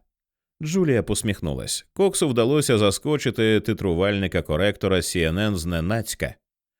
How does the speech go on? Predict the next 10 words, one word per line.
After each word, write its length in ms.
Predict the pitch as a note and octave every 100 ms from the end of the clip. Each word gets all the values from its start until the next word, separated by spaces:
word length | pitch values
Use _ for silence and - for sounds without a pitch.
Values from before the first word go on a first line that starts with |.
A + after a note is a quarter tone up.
| _ _ -
"Ми 200 | F#2 D3
вважаємо, 720 | D3 B2 G#2 C3 D3 C#3 B2+
що 280 | G#2 - A#2+
зможемо 540 | F2+ G#2+ B2 A2 G#2+ F#2
прийняти 540 | G2 F2+ G2 A2+ A#2
і 60 | G2
розмістити 760 | F2+ F2+ D#2+ - C3 A#2+ A2+
дванадцять 800 | F#2 D#2+ F#2+ F#2 G2+ G#2+ - G#2+
сотень 400 | - A2 G2+ G2+
візитерів", — 640 | F#2+ F#2+ A#2+ B2+ E2+ D2 A#1+